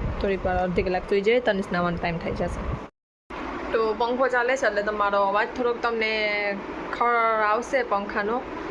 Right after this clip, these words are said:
તો જેન્સી સૂતી છે એટલે પહેલાં સૂતી હતી ત્યારે હું બોલી ને તો ઉઠી ગઈ, તો પાછી મેં સુડાવીને ચાલુ કર્યું. અને મારો વે-, વીડિયો પણ એડિટિંગનું કામ ચાલુ છે, તો ઈ, અ, આવ-, જાય છે,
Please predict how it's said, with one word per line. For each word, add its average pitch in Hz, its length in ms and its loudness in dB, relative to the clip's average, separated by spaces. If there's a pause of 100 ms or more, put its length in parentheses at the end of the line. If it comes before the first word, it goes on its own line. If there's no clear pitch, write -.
(180)
તો 208 60 -2
જેન્સી 208 380 0
સૂતી 226 300 0
છે 208 120 -2
એટલે 185 160 0
પહેલાં 190 240 0
સૂતી 220 260 0
હતી 226 120 0
ત્યારે 214 260 2
હું 202 300 -2
બોલી 226 260 2
ને 247 60 -2
તો 214 200 -2
ઉઠી 214 180 0
ગઈ, 208 120 -2
તો - 140 -8
પાછી 226 220 -2
મેં 214 120 0
સુડાવીને 196 500 -2 (340)
ચાલુ 202 220 0
કર્યું. 185 320 -4 (380)
અને 196 100 -2
મારો 196 160 0
વે-, 202 200 2 (100)
વીડિયો 208 320 2
પણ 220 240 -2 (180)
એડિટિંગનું 196 580 -2
કામ 196 200 -2
ચાલુ 190 260 -2
છે, 190 240 -4
તો 196 60 -4
ઈ, 190 480 0 (840)
અ, 208 40 -4
આવ-, 196 800 -4
જાય 220 280 2
છે, 190 380 -2